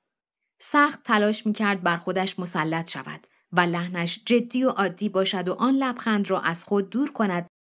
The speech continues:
که هر قدر آن را فرو می‌خورد، باز بر لب‌هایش می‌نشست. نیمی از راه را تا خیابان بعدی آهسته طی کرده بودند که هلن ناله‌اش درآمد و گفت: «اگه مجبور بشم، خب مجبورم دیگه.» راه زیادی نبود.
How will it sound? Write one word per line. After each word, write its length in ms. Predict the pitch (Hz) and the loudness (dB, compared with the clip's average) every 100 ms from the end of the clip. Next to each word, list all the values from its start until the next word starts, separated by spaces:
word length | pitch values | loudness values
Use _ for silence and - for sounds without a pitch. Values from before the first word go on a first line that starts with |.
| - | 0
که 140 | 233 | 2
هر 240 | 214 208 | 4 2
قدر 340 | 196 185 180 165 | 2 0 0 -2
آن 200 | 180 180 | -4 0
را 100 | 170 | -2
فرو 300 | 170 180 170 | -2 -2 -2
می‌خورد، 440 | 170 - 170 160 - - | -2 -2 -2 -2 -10 -4
باز 300 | 175 185 165 | 4 4 2
بر 160 | 175 165 | -4 -4
لب‌هایش 600 | 160 156 160 151 151 - | -4 -4 -6 -6 -8 -8
می‌نشست. 680 | 143 139 160 147 - - _ _ _ _ _ _ _ _ - | -8 -8 -10 -10 -16 -20 _ _ _ _ _ _ _ _ 4
نیمی 360 | 226 277 269 | 6 8 6
از 220 | 220 202 | 4 0
راه 260 | 170 185 180 | 0 -2 0
را 140 | 175 | 0
تا 180 | 175 190 | 0 -2
خیابان 500 | 190 208 185 196 214 | 0 2 2 4 2
بعدی 400 | 165 156 151 175 - | 2 -2 -2 -4 -2
آهسته 480 | 180 175 160 - | -2 -2 -4 -6
طی 240 | 196 233 220 | -4 -2 0
کرده 340 | 220 202 185 | 0 0 0
بودند 380 | 185 175 175 175 | -2 0 0 0
که 180 | - 240 | 0 0
هلن 400 | 254 247 262 254 | 2 2 2 2
ناله‌اش 460 | 220 170 175 190 | 2 0 -2 -2
درآمد 500 | - 185 175 160 165 | -2 -2 0 -2 -2
و 40 | 156 | -4
گفت: 360 | 139 151 - - _ _ _ _ - | -2 -4 -6 -18 _ _ _ _ 0
«اگه 240 | 453 403 | 2 4
مجبور 400 | 311 285 190 226 | 4 2 0 0
بشم، 480 | 262 - 302 269 - - | 0 2 0 -2 -2 -10
خب 280 | - 403 392 | 0 0 0
مجبورم 600 | 349 359 339 339 415 403 302 | -2 -2 -2 -2 -2 -2 -4
دیگه.» 420 | 196 226 214 214 _ _ _ _ _ _ _ _ _ _ | -2 0 0 -4 _ _ _ _ _ _ _ _ _ _
راه 320 | 226 302 285 285 | -2 0 2 0
زیادی 440 | 233 190 180 226 | 0 0 0 2
نبود. 460 | 226 233 220 - | 0 -2 -10 -18